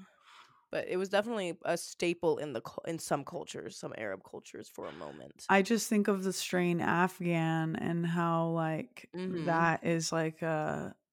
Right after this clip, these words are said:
Speaker 2: that was something that was, like, seeds from the Middle East was a
Speaker 1: Yeah.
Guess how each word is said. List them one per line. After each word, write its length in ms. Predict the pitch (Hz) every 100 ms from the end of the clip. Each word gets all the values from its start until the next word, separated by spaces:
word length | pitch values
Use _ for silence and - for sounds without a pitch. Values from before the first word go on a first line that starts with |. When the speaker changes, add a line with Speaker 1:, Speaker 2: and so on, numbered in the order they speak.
| _ _ _ -
Speaker 2:
that 220 | 170 -
was 140 | 165
something 580 | - 170 165 170 165 165
that 200 | 165 160
was, 360 | 160 156 165 -
like, 160 | 170
seeds 840 | - - 190 180 175 165 165 - -
from 600 | - 196 180 180 185 185 - - - _ -
the 140 | 185
Middle 340 | 180 175 175 180
East 460 | 175 180 - -
was 160 | 185 202
a 20 |
Speaker 1:
Yeah. 160 | 214